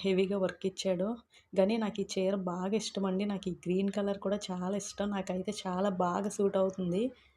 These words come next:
మా అమ్మగారికి బాగా నచ్చి ఈ చీర అయితే తీసుకున్నారు. చెప్పాను కదా, ఎక్కువగా అప్పట్లో ఇలాంటి హెవీ వర్క్ శారీసే ఉండేవి.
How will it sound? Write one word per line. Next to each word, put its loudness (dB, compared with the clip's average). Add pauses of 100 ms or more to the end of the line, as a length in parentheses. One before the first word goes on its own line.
(300)
మా 2
అమ్మగారికి 2
బాగా 2
నచ్చి -2
ఈ 2
చీర -2
అయితే 0
తీసుకున్నారు. -2 (1900)
చెప్పాను 0
కదా, 4
ఎక్కువగా 2
అప్పట్లో 2
ఇలాంటి 2
హెవీ 4
వర్క్ 0
శారీసే 0
ఉండేవి. 0